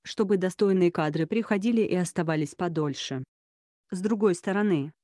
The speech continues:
предусматриваются серьёзные ограничения. Судебным приставам нельзя будет иметь двойное гражданство. Не наденут мундиры на судимых.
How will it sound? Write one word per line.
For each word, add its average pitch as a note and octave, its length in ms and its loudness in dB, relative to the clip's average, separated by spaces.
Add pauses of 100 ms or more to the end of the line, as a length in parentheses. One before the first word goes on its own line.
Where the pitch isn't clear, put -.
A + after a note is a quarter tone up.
(140)
предусматриваются F#3 1000 0
серьёзные F3+ 720 2
ограничения. D#3+ 880 -2 (640)
Судебным D3+ 580 0
приставам E3+ 540 0
нельзя F#3+ 340 2
будет F#3 340 0
иметь E3 300 2
двойное D#3 460 2
гражданство. E3 840 -4 (680)
Не F3 180 6
наденут D#3 560 0
мундиры F#3 480 2
на F#3+ 160 4
судимых. D#3+ 640 0